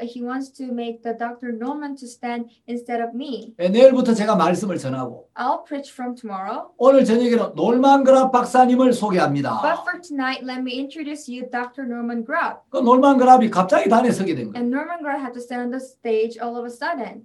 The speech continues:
Speaker 2: 수백 명의 사람들이 모였는데,
Speaker 1: There were hundreds of people,
Speaker 2: 말씀을 쭉 전했습니다.
Speaker 1: and he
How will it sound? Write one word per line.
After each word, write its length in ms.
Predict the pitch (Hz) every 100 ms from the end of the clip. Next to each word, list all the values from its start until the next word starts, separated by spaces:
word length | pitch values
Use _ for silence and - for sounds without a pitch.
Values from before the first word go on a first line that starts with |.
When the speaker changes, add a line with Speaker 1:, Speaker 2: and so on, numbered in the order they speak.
| _
Speaker 2:
수백 560 | - 254 269 269 269
명의 380 | 262 262 254 247
사람들이 420 | 170 202 202 185
모였는데, 640 | 147 139 151 135 117 110 185
Speaker 1:
There 160 | 262
were 240 | 262 254 254
hundreds 560 | 302 302 269 285 269
of 140 | 240 233
people, 640 | 311 - 220 196 240 - -
Speaker 2:
말씀을 440 | 156 170 185 151
쭉 320 | 143 135 127
전했습니다. 540 | 117 127 127 - - 233
Speaker 1:
and 160 | 233
he 80 | 233